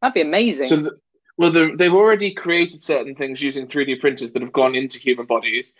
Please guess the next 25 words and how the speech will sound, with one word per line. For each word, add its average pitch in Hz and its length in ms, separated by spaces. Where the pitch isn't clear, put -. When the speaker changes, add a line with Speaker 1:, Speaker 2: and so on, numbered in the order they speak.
Speaker 2:
So 135 220
I 135 40
saw 147 180
a 139 80
really 156 200
interesting 151 440
story 139 380
of 123 200
a 123 180
young 143 340
girl 127 460
who 131 160
fell 127 560
and 117 460
lost 131 260
a 135 40
large 131 420
portion 127 300
of 123 80
the 123 60
front 139 200
of 139 100
her 147 120
skull. 156 440
Speaker 1:
Mm. 185 280